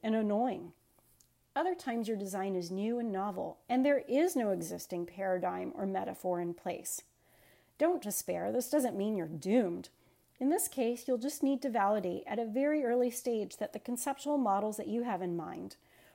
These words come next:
are learnable and clear to the user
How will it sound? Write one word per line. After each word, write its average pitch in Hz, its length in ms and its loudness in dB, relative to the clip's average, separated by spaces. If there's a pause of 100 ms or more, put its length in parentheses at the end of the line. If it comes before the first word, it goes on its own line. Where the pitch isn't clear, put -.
are 220 120 0
learnable 214 720 2
and 208 180 -4
clear 220 560 -2
to 214 100 -8
the 214 80 -2
user 226 500 0